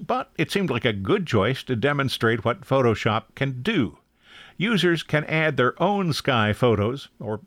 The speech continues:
any image, even if it's not a traditional sky or not a sky at all. Outer space photos from nasa could create some mind-bending effects,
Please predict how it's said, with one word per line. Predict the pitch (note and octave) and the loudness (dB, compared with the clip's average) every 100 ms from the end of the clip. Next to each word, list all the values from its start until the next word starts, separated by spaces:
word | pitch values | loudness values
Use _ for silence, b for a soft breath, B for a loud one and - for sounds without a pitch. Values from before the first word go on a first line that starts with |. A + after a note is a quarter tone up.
| - | -6
any | C3 D#3 | -2 -2
image, | - G#2+ G2+ A2+ A2 | -4 -6 -6 -4 -2
even | A2+ A2+ A#2 | 0 0 0
if | G#2+ G#2+ | 0 -2
it's | F#2+ - | -4 -2
not | B2 C3 | 0 0
a | F#2 | -4
traditional | - A#2 A#2 A2 A2 F#2 | -4 0 0 0 -4 -6
sky | - - B2 B2+ | -6 -2 0 2
or | G#2+ | 2
not | G2+ B2+ | 0 0
a | A2 | -2
sky | - B2 C3+ | -4 -2 0
at | A2 | 0
all. | A2 C3+ - - _ B B B | 0 0 -4 -12 _ B B B
Outer | E3+ G3 D#3 | 0 2 2
space | - F#3+ A3 - | 0 -2 -2 -4
photos | - D3+ B2 C#3+ D#3 | 0 2 4 2 2
from | B2+ G#2 | 0 0
nasa | A2+ F3+ - B2+ A#2+ | 0 0 0 0 0
could | B2 G#2 | -2 -2
create | - C#3+ B2+ C3 - | 0 2 2 0 -2
some | G#2+ G2 | -2 -2
mind-bending | A2 C#3 B2+ G#2 B2 A#2+ G#2 G#2+ | 0 0 0 -2 0 0 0 -2
effects, | G2 - D#3 - - | -2 -2 -4 -4 -14